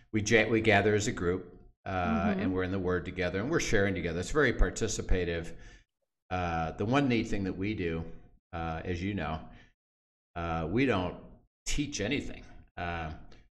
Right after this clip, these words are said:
Speaker 1: so we don't have a, we don't have a book of walking through content, and, and you and I are gonna teach them, or, or it's a seminar. It's, "Well, let's just get in the Word."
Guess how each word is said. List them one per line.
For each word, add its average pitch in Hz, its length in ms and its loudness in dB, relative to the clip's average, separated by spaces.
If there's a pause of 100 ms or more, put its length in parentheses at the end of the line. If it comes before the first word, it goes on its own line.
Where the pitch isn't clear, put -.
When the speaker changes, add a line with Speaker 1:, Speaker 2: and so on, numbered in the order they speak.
(260)
Speaker 1:
so 113 100 -2
we 123 140 4
don't 127 140 4
have 104 240 2
a, 78 200 -2
we 120 100 -2
don't 110 120 0
have 98 200 -2
a 80 40 -4
book - 580 0 (120)
of 80 360 -6 (240)
walking 95 380 -2
through 87 220 -6
content, 101 720 -4
and, 82 360 -6
and 90 140 -6
you 98 200 -4
and 90 100 -2
I 90 80 0
are 87 120 -2
gonna 80 360 -8
teach - 400 -4
them, 87 360 -8
or, 80 320 -8
or 87 200 -6
it's 82 160 -8
a 78 80 -6
seminar. 90 640 -6 (680)
It's, 87 260 -4
"Well, 92 100 -2
let's 104 220 0
just 117 140 -6
get 117 80 -2
in - 60 -8
the 135 60 -6
Word." 98 400 -6